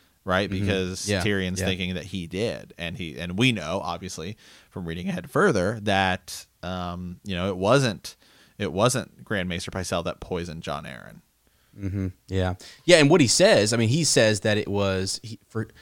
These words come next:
Speaker 2: he's trying to say, well, it was his, his, uh, squire, right? The guy who was, like, um, Humphrey, right? Um, who,
Speaker 1: Yeah.
Speaker 2: who gets knighted later on. Remember, he's killed in, in the
Speaker 1: Yep.
Speaker 2: king's,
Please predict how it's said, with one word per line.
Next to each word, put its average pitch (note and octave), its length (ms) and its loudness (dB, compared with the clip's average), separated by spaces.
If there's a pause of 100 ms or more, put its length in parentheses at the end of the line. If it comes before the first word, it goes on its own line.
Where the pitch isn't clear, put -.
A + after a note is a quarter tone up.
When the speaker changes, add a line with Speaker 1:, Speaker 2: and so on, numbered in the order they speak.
(260)
Speaker 2:
he's B2+ 160 0
trying C#3+ 220 6
to A2+ 60 2
say, A2+ 300 6
well, G#2+ 260 4
it A2 180 0
was G2+ 480 0
his, G2+ 560 -4
his, G2+ 480 -8
uh, F#2+ 140 0
squire, B2+ 460 4
right? A#2 300 4
The G#2 160 0
guy G#2+ 160 6
who A2+ 60 4
was, G#2 160 2
like, G2 240 0
um, F#2+ 340 0 (600)
Humphrey, D#3+ 500 2
right? A#2+ 260 4 (420)
Um, G#2+ 340 4
who, G#2+ 100 2
Speaker 1:
Yeah. G2 100 4
Speaker 2:
who G#2+ 100 0
gets G#2 320 0
knighted G#2 380 -2
later G2+ 280 2
on. G2+ 180 0
Remember, D3 220 6
he's C3 180 6
killed A2+ 400 4
in, G#2 180 2
in G2+ 180 0
the G2 100 -2
Speaker 1:
Yep. A#2 140 6
Speaker 2:
king's, G#2 280 0